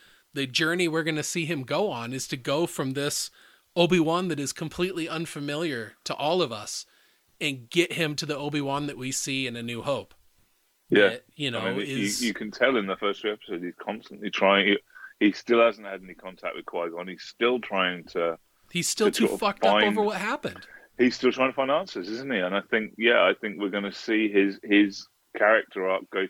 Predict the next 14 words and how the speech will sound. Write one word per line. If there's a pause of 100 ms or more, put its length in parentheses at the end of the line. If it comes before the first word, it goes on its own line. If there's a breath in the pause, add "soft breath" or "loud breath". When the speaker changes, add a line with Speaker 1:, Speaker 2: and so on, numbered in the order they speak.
Speaker 2:
through
these
six
episodes
of
gradually, (680 loud breath)
you
know, (640)
coming
to
terms
with
what
happened